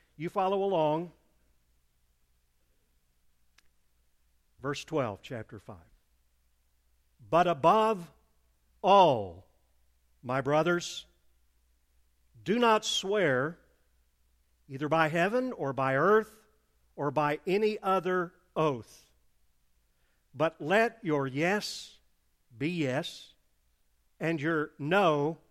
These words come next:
be no, so that you may not fall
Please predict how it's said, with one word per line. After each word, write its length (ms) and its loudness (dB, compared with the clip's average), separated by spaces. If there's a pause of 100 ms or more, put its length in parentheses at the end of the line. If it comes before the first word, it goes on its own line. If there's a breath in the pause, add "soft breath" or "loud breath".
(440)
be 160 -4
no, 380 2 (1200)
so 240 -4
that 200 -6
you 160 -6
may 220 0
not 340 -2
fall 520 -4